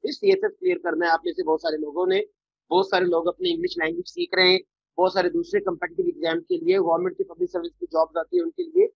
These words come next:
तो आपको एडवांस level की ग्रामर बेसिक से शुरू करनी है। अच्छा यहाँ बताए कौन सा ठीक है? Most, uh, for most of the part each star make their voyage कि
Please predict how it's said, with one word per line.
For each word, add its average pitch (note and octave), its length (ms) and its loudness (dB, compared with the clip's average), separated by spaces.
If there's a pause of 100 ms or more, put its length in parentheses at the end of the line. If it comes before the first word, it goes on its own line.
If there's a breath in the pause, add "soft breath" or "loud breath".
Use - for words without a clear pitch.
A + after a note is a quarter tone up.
(680)
तो G#3 60 -4
आपको A3 280 2
एडवांस A3+ 460 0
level B3 140 -4
की - 120 -20
ग्रामर G#3+ 300 0
बेसिक G3 320 2
से C#4+ 120 -6
शुरू A#3 160 -4
करनी F3 280 0
है। D#3 60 -4
अच्छा C4+ 200 2
यहाँ C#4+ 240 8
बताए C#4+ 200 4
कौन A#3+ 200 6
सा G#3+ 100 0
ठीक E3 240 -2
है? - 60 -20 (920)
Most, C4+ 560 6 (380)
uh, G#3 180 6
for A#3 160 12
most C#4 300 4
of C4+ 100 -2
the C#4+ 80 -2
part A#3+ 340 6 (220)
each B3 200 -2
star A#3 260 10 (140)
make G#3 640 8
their C#4+ 180 10
voyage D4 320 8
कि D4+ 80 -12